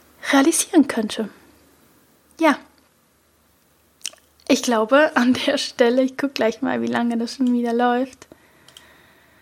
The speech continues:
Ja, auch schon bald wieder eine Stunde. Ähm, jetzt habe ich hier das Dokument verloren. Genau. Ja, ich hoffe, das war für dich irgendwie spannend. Ich fänd's natürlich mega, mega schön, ähm,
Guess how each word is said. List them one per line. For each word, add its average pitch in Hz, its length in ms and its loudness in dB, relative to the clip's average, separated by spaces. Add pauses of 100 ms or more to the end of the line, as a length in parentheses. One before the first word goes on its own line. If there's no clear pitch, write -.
(560)
Ja, 269 360 6
auch 269 80 4
schon 247 260 2
bald 226 260 4
wieder 233 180 0
eine 226 160 2
Stunde. 247 540 0 (560)
Ähm, 254 640 2 (1800)
jetzt 233 260 -4
habe 233 100 -4
ich 226 80 -8
hier 254 100 -6
das 240 120 -6
Dokument - 400 -6
verloren. 240 420 -4
Genau. 240 220 4 (2000)
Ja, 285 180 4
ich 247 160 -4
hoffe, 254 120 -10
das 269 160 -4
war 254 140 0
für 262 60 -6
dich 247 180 -6
irgendwie 233 180 -2
spannend. 247 580 0
Ich 277 120 -6
fänd's 262 200 0
natürlich 240 240 -2
mega, 254 320 6
mega 233 240 0
schön, 254 400 2 (800)
ähm, 240 600 2